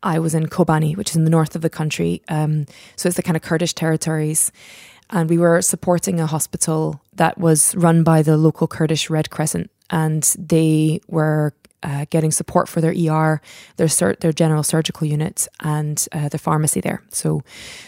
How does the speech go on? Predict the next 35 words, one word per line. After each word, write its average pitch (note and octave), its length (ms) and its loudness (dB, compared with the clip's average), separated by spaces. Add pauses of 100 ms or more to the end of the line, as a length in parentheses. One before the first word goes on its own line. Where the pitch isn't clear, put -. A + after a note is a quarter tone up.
(120)
we, F3 520 2
we F#3 180 4
went E3+ 180 2
in E3 240 2
and E3 120 -2
we D#3+ 100 0
had, D#3 200 0
um, D#3 420 -2
an F3 80 0
expat - 380 0
surgeon, D#3 640 -2
uh, D3+ 240 -6
an F3 120 -4
E E3 100 2
R D3+ 120 4
doctor, D#3 380 0
nurse, D3+ 540 0
and, D3+ 580 -2
um, D3+ 400 -2 (440)
a - 40 -20
kind D#3+ 140 -2
of D#3 40 0
medical D#3+ 260 0
activities D3+ 640 -6
manager. D#3 600 0 (540)
Um, D#3 360 -4
and D#3+ 80 -2
we D#3+ 80 -2
had D3+ 160 -4
an D3+ 80 -2
anaesthetist. D3+ 640 -4 (120)
We F3+ 140 4
also F3+ 240 4
had E3 300 2
outreach, - 560 0